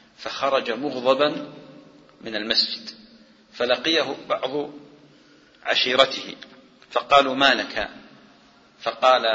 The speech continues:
"إنني آمرهم باتباع محمد صلى الله عليه وسلم وهم يقولون لي كذا وكذا". فقالوا له، يعني بعض أه-، عش-، أه-، بعض أهله وعشيرته:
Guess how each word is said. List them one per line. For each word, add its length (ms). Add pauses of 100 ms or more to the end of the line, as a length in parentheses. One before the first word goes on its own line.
(720)
"إنني 420
آمرهم 540
باتباع 560
محمد 600
صلى 240
الله 400
عليه 280
وسلم 680 (460)
وهم 500 (640)
يقولون 480
لي 200
كذا 320
وكذا". 440 (640)
فقالوا 440
له، 320 (680)
يعني 260
بعض 320
أه-، 40 (1400)
عش-، 240
أه-، 680
بعض 320
أهله 400
وعشيرته: 540